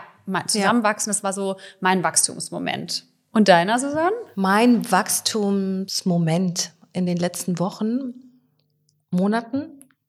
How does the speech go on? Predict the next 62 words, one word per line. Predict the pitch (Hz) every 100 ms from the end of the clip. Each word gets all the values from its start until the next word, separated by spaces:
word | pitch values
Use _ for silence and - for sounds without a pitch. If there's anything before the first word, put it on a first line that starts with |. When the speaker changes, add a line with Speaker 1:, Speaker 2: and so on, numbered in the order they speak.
| - - - - _ _ _
Speaker 2:
Wir | - 196
bereiten | 180 202 208
uns | 202
ja | 190
immer | 190
auf | 190
diesen | - 185 185
Podcast | - - 185 -
vor | - 196 233
und | 214
überlegen | 190 185 196 190
sehr | 190
genau, | 180 180 175
was | 190 -
waren | 190 190
so | 180
Dinge, | 185 190 185 175
die | 175 180
uns | 175 175 -
irgendwie | - 175 175 180
haben | 185 180 175
wachsen | 190 - 170
lassen. | 165 175 220 240
Und | 240 190 185
da | 175
bin | 175 190
ich | 185
noch | 196
mal | 180
so | 175
ein |
bi-, | 170 -
bisschen | 180 - 202
durch | 180 175
die | 180
letzten | 175 -
Monate | 180 240 226 214
gegangen. | 165 165 170 170 - - - - - -
Ich | -
habe | 214
das | 214 208
früher | - 240 247
sehr | 202 190
oft | 220 -
gemacht, | 220 202 202
wenn | 196
ich | 190 -
Bücher | 247 254 233
gelesen | 202 196 202 196
habe, | 202
die |
ich | 190 -
unheimlich | 220 220 196 180
spannend | - 185 214 214
finde, | 226 214 196
dann | 190 180
hatte | 196
ich | 180
immer | 208 202
ein | 185
Notizbuch | 175 220 214 - 170
dabei | 175 170 170